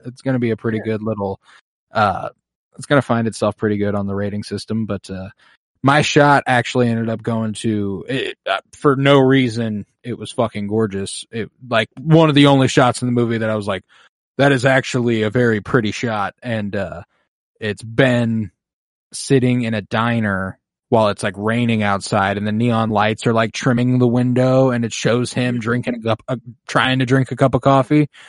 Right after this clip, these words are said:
Speaker 2: Aw.
Speaker 1: Uh,
Speaker 2: Yeah, that poor guy. He just, he had it rough.
Speaker 1: Yeah,
Speaker 2: Yeah.
Speaker 1: man.
Speaker 2: Yeah, that, I don't know. That, I didn't think about that. But th-, is that when,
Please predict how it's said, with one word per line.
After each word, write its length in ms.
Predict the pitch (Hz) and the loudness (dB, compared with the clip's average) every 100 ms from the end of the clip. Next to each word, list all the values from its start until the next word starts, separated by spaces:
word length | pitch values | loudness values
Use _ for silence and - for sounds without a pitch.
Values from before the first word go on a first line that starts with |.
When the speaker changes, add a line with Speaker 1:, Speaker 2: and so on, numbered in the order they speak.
| _ _ _ | _ _ _
Speaker 2:
Aw. 220 | - 156 147 | -8 -4 2
Speaker 1:
Uh, 360 | 127 113 98 98 _ _ _ - - _ | 4 4 0 -4 _ _ _ -20 -20 _
Speaker 2:
Yeah, 200 | 330 311 | -8 -6
that 200 | 294 285 | -6 -10
poor 260 | _ 247 170 | _ -10 -6
guy. 420 | 151 147 151 151 | -4 -2 -4 -6
He 260 | - 170 151 | -8 -10 -8
just, 320 | 120 - _ | -10 -14 _
he 180 | 139 131 | -10 -6
had 160 | 131 113 | -4 -4
it 140 | 110 | -6
rough. 440 | 110 107 110 - _ _ _ _ _ - | -8 -8 -10 -18 _ _ _ _ _ -6
Speaker 1:
Yeah, 220 | 110 110 | -4 -2
Speaker 2:
Yeah. 60 | 107 | -4
Speaker 1:
man. 180 | 107 104 _ _ _ _ _ _ | -8 -10 _ _ _ _ _ _
Speaker 2:
Yeah, 160 | 113 113 | -10 -8
that, 140 | 131 - | -8 -4
I 80 | 185 | -2
don't 80 | 190 | -2
know. 120 | 175 | -4
That, 220 | 202 - _ _ - | -4 -8 _ _ -10
I 100 | 185 | -10
didn't 180 | 190 | -8
think 180 | 131 139 | -12 -10
about 280 | 147 - 113 | -12 -12 -14
that. 280 | 117 110 - _ _ | -12 -12 -16 _ _
But 200 | - 131 | -6 0
th-, 140 | 151 160 | 0 0
is 160 | 160 147 | -2 0
that 180 | 165 | 0
when, 400 | 156 143 127 120 | 0 -6 -8 -12